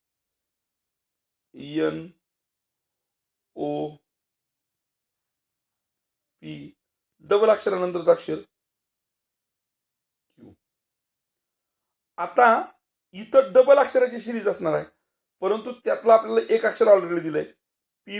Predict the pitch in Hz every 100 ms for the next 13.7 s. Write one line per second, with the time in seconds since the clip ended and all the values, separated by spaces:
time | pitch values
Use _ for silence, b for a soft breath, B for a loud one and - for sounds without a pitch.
0 | - 208 202 202 190 208 - 220 220 220
1 | 220 185 175 156 110 _ _ _ _ _
2 | - 160 185 - _ 208 233 233 262 -
3 | 202 165 - _ - - 202 - 226 226
4 | 226 214 196 190 190 208 208 175 196 196
5 | 233 226 226 220 202 202 175 175 160 -
6 | _ _ _ _ _ _ _ _ - 143
7 | 143 135 - 127 117 117 _ _ _ _
8 | _ 156 156 202 - _ 226 247 294 _
9 | _ _ _ _ _ _ _ _ _ _
10 | - 220 247 208 - - _ _ _ _
11 | _ 180 180 190 247 240 233 226 240 226
12 | 208 220 220 226 226 202 208 202 202 208
13 | - 214 240 - - 185